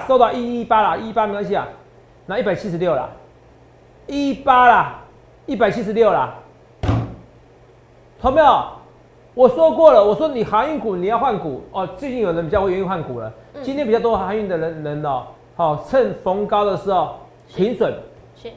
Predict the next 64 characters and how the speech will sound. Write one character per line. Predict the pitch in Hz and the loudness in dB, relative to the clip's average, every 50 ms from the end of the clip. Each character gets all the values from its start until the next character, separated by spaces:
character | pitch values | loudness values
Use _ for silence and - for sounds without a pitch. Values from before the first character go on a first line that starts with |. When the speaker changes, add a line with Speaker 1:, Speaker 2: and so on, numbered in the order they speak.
| - - | -20 -6
Speaker 1:
那 | - 277 294 | -4 -4 -2
停 | 277 294 302 | -2 -2 2
损 | 254 277 | 2 4
两 | 254 226 226 | 4 4 2
个 | 220 | 0
步 | 190 285 254 | -2 -2 0
骤 | 190 262 233 | 4 4 4
嘛， | 208 196 165 143 - - - - - - | 4 4 2 2 -2 -12 -18 -20 -20 -12
第 | - 247 | -10 -2
一 | 233 | 0
个， | 233 202 | 0 0
你 | 185 | 2
退 | - 240 220 | 0 0 0
出 | 220 214 | 0 -2
市 | 170 226 | -4 -6
场 | 180 180 139 127 | -4 -4 -4 -4
吧， | 127 120 113 - - - _ _ _ - _ _ _ _ _ _ | -6 -10 -12 -14 -20 -20 _ _ _ -20 _ _ _ _ _ _
退 | - 220 | 0 0
出 | 233 214 | 0 0
市 | 220 | 0
场 | 196 165 151 | -2 -2 0
没 | 160 | 0
关 | 160 170 170 | -2 -2 -4
系， | 160 175 170 160 - - | -4 -6 -10 -12 -12 -10
我 | 156 143 | -10 -8
不 | 156 202 | -6 -6
勉 | 180 156 139 - | -6 -8 -8 -8
强 | 135 127 123 - - - _ _ | -10 -12 -12 -14 -20 -20 _ _
哦， | 147 143 139 180 | -2 0 0 2
因 | 214 | 2
为 | 226 | 0
股 | 190 160 | 0 0
票 | 147 185 185 | -2 -2 -4
市 | 170 180 | -4 -4
场 | 143 160 127 113 - - - - - - - | -4 -4 -4 -4 -8 -14 -20 -20 -20 -16 -8
哦， | 135 139 131 127 135 131 | -4 -2 -2 -2 -4 -4
看 | - 214 202 165 | -4 -4 -2 -2
你 | 165 | -4
喜 | 160 - 143 | -6 -8 -8
不 | 151 170 | -8 -8
喜 | - - | -8 -4
欢， | 139 143 139 151 151 - - - - _ - _ | -4 -4 -4 -4 -6 -16 -20 -20 -20 _ -18 _
你 | 160 156 | -8 -4
觉 | 143 190 | 0 2
得 | 214 | 2
有 | 185 | 2
梦 | 160 180 190 170 143 - | 2 2 0 -2 -2 -6
你 | 147 143 | -6 -6
就 | 165 | -6
继 | 156 175 | -4 -4
续 | 170 160 | -6 -4
做， | 139 170 131 110 - | -4 -6 -6 -6 -8
你 | 165 165 | -10 -4
觉 | 151 214 | 0 0
得 | 214 196 | 0 0
没 | 196 | -2
梦 | 185 185 180 160 - - - - _ | -4 -6 -6 -8 -8 -16 -20 -14 _
就 | - 202 | -6 -4
不 | 147 165 | -4 -4
要 | 165 | -6
勉 | 165 147 135 | -6 -8 -10
强 | 139 131 | -10 -10
自 | 131 147 | -12 -12
己。 | 120 123 110 | -14 -14 -18